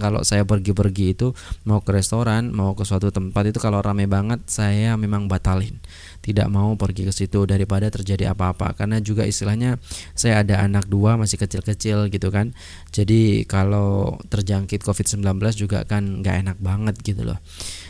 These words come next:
Dan kita harus berpisah dengan anak kita. Dan itu yang ingin, apa namanya ya, yang menghindarlah seperti itu daripada covid sembilan belas. Ya, kita meminta perlindungan kepada Allah Subhanahu wa taala agar kita dan keluarga kita ini dijauhkan daripada,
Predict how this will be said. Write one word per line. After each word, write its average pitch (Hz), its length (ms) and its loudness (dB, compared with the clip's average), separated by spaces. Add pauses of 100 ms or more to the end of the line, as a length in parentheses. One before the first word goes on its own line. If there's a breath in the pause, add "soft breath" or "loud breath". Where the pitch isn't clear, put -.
(160 loud breath)
Dan 98 400 2
kita 104 240 4
harus 101 160 0
berpisah 98 400 -2
dengan 101 240 2
anak 92 160 -2
kita. 95 320 -2
Dan 92 160 0
itu 117 560 0
yang 101 560 -2
ingin, 107 480 0
apa 107 160 -2
namanya 131 400 0
ya, 95 200 2 (200)
yang 123 160 2
menghindarlah 127 640 0
seperti 101 400 -2
itu 107 80 2
daripada 98 400 2
covid 92 240 -2
sembilan 95 320 -2
belas. - 240 -2 (480 loud breath)
Ya, 113 400 4 (160)
kita 123 240 0
meminta 113 240 2
perlindungan 107 480 0
kepada 101 320 0
Allah 101 80 4
Subhanahu 101 480 0
wa 98 80 0
taala 104 240 0
agar 107 240 0
kita 101 240 0
dan 107 80 2
keluarga 98 320 2
kita 98 240 0
ini 131 240 2 (400 loud breath)
dijauhkan 107 400 4
daripada, 107 640 2